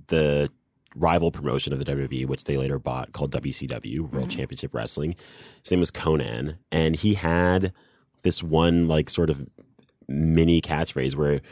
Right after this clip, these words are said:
Speaker 1: he, <laughs> he would, like, ask the, you know, an interviewer backstage who's, like, interviewing him, he's like, he's like, "Oh," he'll say something like, "Oh, nice shirt," or, like, "Nice title," and he's like, "Yeah, you wanna feel?" And then he would touch, he's like, "That's enough!"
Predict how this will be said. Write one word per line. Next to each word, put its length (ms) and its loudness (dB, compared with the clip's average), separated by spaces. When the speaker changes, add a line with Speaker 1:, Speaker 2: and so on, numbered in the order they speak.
Speaker 1:
he, 220 2
<laughs> 40 -20
he 160 -2
would, 160 2
like, 240 2
ask 360 0
the, 600 0
you 100 0
know, 260 0
an 80 2
interviewer 460 2
backstage 440 -4
who's, 120 -4
like, 140 -4
interviewing 340 -6
him, 120 -6
he's 180 -2
like, 200 -2
he's 180 -4
like, 200 0
"Oh," 320 2
he'll 180 4
say 140 -2
something 160 -2
like, 120 -2
"Oh, 80 2
nice 260 0
shirt," 260 6
or, 100 8
like, 120 2
"Nice 220 0
title," 380 4
and 80 2
he's 100 0
like, 140 -2
"Yeah, 80 0
you 100 -2
wanna 160 -2
feel?" 340 0
And 120 -2
then 60 4
he 40 4
would 80 0
touch, 140 -4
he's 80 -4
like, 140 -4
"That's 220 4
enough!" 840 6